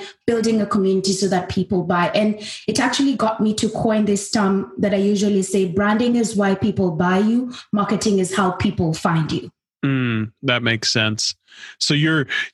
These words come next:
Speaker 2: your thought process behind it is you have this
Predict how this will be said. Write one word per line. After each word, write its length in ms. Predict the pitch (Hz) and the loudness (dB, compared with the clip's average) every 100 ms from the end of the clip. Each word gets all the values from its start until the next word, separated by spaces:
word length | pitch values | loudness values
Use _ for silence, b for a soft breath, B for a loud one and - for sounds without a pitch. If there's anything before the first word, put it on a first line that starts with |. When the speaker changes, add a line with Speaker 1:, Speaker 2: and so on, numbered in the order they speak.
| _ | _
Speaker 2:
your 420 | 185 175 156 160 | -4 0 2 0
thought 340 | 156 - 139 139 | 0 0 0 0
process 500 | 135 131 123 131 120 | 0 0 0 0 -2
behind 340 | 127 117 123 120 | -2 0 0 0
it 100 | 117 | 0
is 340 | 117 113 107 - b b _ - | 0 0 -2 -8 b b _ -12
you 380 | - - 139 143 | -8 -2 0 2
have 260 | 151 160 | 0 0
this 180 | 139 127 | 0 -2